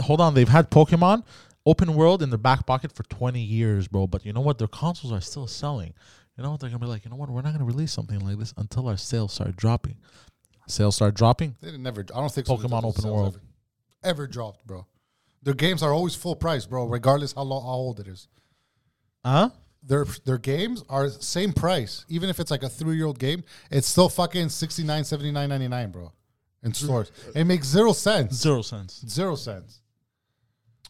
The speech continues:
Speaker 1: Um, fucking Pokemon open world, bro.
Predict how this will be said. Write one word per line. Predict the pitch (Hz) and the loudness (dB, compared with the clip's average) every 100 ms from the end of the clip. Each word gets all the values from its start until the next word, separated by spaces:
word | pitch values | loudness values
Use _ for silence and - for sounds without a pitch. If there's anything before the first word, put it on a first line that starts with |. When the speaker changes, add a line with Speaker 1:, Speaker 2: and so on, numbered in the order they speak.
| _ _ _ - - 127 | _ _ _ -20 -12 -4
Speaker 1:
Um, | 127 123 123 120 117 113 110 110 101 90 _ _ _ _ _ _ _ - | 0 2 2 0 -2 -4 -6 -8 -12 -16 _ _ _ _ _ _ _ -16
fucking | - 143 135 117 | -12 -14 -12 -12
Pokemon | 120 107 107 104 | -14 -14 -14 -14
open | - 92 | -12 -10
world, | 92 90 85 | -10 -12 -14
bro. | 85 | -14